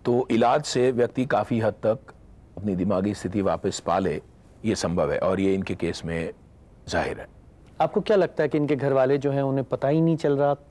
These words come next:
Speaker 2: कि ये कहाँ चली गई हैं, ये वो जान के खामोश हैं?
Speaker 1: जैसे आपने कहा, ये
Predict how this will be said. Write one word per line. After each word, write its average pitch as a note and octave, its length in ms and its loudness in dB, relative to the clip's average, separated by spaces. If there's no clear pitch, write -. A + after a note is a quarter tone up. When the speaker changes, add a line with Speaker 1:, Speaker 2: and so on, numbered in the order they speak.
Speaker 2:
कि C#3 80 -2
ये C3 220 0
कहाँ C#3+ 320 -2
चली D#3+ 260 2
गई E3 200 2
हैं, E3 100 4
ये E3+ 120 2
वो D#3+ 80 2
जान C3 380 0
के C#3+ 300 0
खामोश A#2+ 560 -2
हैं? - 220 -16
Speaker 1:
जैसे F3 260 2
आपने G#3 260 2
कहा, G3 180 2
ये F#3+ 220 2